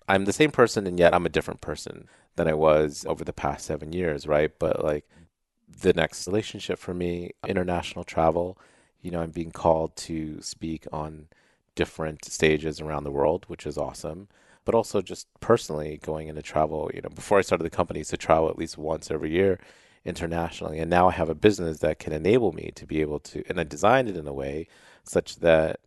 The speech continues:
I can and should be able to, to travel. And part of that's personally driven, but the other part of that is, you know, as entrepreneurs and when you're surrounded by a lot of inspirational and leading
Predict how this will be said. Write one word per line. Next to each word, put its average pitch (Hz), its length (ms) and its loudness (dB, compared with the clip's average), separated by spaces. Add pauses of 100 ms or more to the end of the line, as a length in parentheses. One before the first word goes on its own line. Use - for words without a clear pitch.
(180)
I 80 80 -2
can 85 320 2
and 76 120 -10
should - 220 -2
be 80 120 -4
able 71 180 -4
to, - 340 -12
to - 160 -10
travel. 73 540 -2
And 85 160 -12 (500)
part 151 160 8
of 160 60 4
that's 156 160 0
personally 117 420 4
driven, 92 340 2 (360)
but 92 240 2
the 107 100 4
other 117 100 6
part 92 200 0
of 87 80 4
that 85 240 6
is, 82 260 2 (340)
you 101 100 -2
know, 135 180 4
as 120 100 2
entrepreneurs 98 720 2
and 85 260 -6 (320)
when 90 120 -10
you're 82 100 -8
surrounded 87 480 4
by 87 120 2
a 82 100 4
lot 82 240 2
of 82 200 -4 (140)
inspirational 87 960 2
and 76 300 -4 (640)
leading 87 840 2